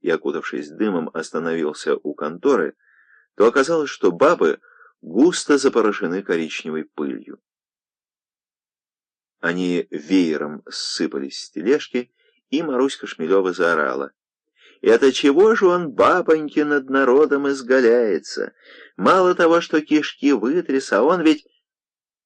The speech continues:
Гляди, бабоньки, что с новой кофтой и сделалось!» Пока Маруська кричала, из кабины трактора выпрыгнул Гришка Сторожевой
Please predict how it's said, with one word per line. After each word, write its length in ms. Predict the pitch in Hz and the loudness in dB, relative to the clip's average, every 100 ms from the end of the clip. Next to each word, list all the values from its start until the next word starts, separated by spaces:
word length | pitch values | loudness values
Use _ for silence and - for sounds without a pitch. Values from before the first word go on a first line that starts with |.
| _ _ | _ _
Гляди, 640 | - - 135 196 226 214 | -10 2 4 4 2 2
бабоньки, 640 | 156 151 165 104 92 90 95 | 2 4 4 2 0 -2 -4
что 260 | - 160 | 0 0
с 120 | 147 - | 0 0
новой 240 | 131 120 | 0 0
кофтой 480 | - 160 - 98 92 | 2 2 2 2 2
и 200 | - 113 | 2 -4
сделалось!» 720 | 90 127 82 69 60 - _ _ _ _ _ _ _ _ _ _ _ _ 90 | 2 2 4 2 -4 -8 _ _ _ _ _ _ _ _ _ _ _ _ -2
Пока 220 | 87 92 | 2 2
Маруська 400 | 90 90 - 82 | 4 2 0 -4
кричала, 420 | 80 76 123 113 | -4 -2 0 2
из 160 | 78 76 | 2 -2
кабины 400 | 78 85 80 78 | -4 -2 -6 -4
трактора 480 | 98 - - 82 | 0 0 0 0
выпрыгнул 600 | 78 85 107 104 101 98 90 | 2 0 -2 -4 -4 -4 -2
Гришка 500 | 95 92 76 - 71 | -2 -2 -4 -10 -12
Сторожевой 680 | 71 73 76 69 65 65 | -6 -6 -4 -4 -4 -6